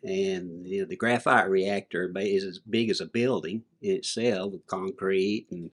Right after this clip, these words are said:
they call them swimming pool reactors, were big tubs of water. Imagine that on an airplane. He thought the idea of a nuclear-powered airplane was a, almost an oxymoron.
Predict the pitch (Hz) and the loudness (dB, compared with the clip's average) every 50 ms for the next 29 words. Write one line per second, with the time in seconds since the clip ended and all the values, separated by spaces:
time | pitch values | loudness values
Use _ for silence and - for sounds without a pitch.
0 | _ - 104 - - - 98 98 95 92 87 - - - 131 139 135 127 101 90 | _ -10 -8 -8 -6 -4 -2 -2 -2 -2 -2 -2 2 6 8 8 8 8 6 4
1 | - - 101 95 92 87 90 90 92 92 92 92 - - 95 98 101 95 85 85 | 2 2 2 4 2 2 0 0 0 2 0 0 0 0 0 0 0 -2 -4 -4
2 | 90 98 87 - - 107 104 101 98 87 98 82 85 98 110 120 123 110 92 90 | -4 -6 -8 -6 -4 -4 -2 -2 -4 -4 -6 -4 -2 0 2 4 4 4 2 0
3 | 92 95 95 98 98 98 95 92 87 92 104 113 113 101 90 82 82 82 80 80 | -4 -4 -4 -4 -4 -4 -4 -6 -6 -4 -4 -4 -4 -4 -6 -6 -6 -6 -6 -8
4 | 78 - - 85 82 82 82 90 101 - _ _ 135 135 127 127 131 123 120 - | -8 -8 -6 -6 -6 -6 -6 -8 -10 -12 _ _ 4 4 6 6 6 6 6 4
5 | - 92 90 98 101 104 104 98 110 113 113 101 95 92 95 95 92 - 90 85 | 2 0 0 2 4 4 4 4 4 4 4 4 2 2 0 0 0 -2 -4 -4
6 | 82 - 104 95 92 87 87 98 107 104 - 95 87 87 85 87 80 80 - - | -4 0 0 0 2 2 0 0 -2 -2 -2 -4 -4 -2 -2 -4 -4 -6 -6 -6
7 | - 82 80 82 - 214 185 165 - _ _ _ - 98 95 98 92 87 - 98 | -8 -8 -8 -8 -10 -12 -12 -14 -14 _ _ _ 0 2 2 2 0 0 -2 -4
8 | 82 82 85 - - - 92 82 90 107 107 104 90 69 71 - - - - - | -4 -4 -4 -4 -4 -4 -4 -2 -2 -2 -2 -2 -4 -6 -6 -10 -12 -10 -12 -12